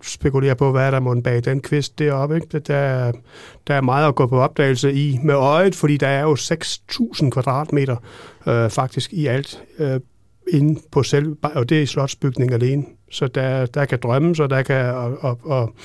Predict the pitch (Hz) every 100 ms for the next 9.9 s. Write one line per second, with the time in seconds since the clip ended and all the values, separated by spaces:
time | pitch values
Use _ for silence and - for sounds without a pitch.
0 | - - - 139 131 120 135 120 131 120
1 | 139 139 135 131 131 120 135 127 135 123
2 | 131 139 - 127 127 123 131 123 117 131
3 | 123 120 123 131 123 127 117 113 120 113
4 | 110 107 - 127 147 123 139 127 - -
5 | - - - 143 131 - 196 214 - -
6 | - 175 170 170 151 143 131 131 131 135
7 | 139 127 127 131 120 131 131 127 113 143
8 | 123 117 113 113 - - 120 110 104 123
9 | 120 113 117 120 - 131 123 117 123